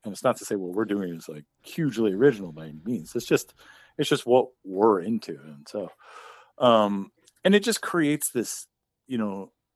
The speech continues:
this, this way of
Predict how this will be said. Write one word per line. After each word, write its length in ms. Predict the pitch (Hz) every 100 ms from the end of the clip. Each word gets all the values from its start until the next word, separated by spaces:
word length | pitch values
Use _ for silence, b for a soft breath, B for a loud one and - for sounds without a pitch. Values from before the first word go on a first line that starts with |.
| _ _ _
this, 320 | 113 107 - - - - - _ _ _ _ 113
this 300 | 120 107 -
way 640 | 98 107 127 131 127 123 117
of 600 | 107 101 95 87 82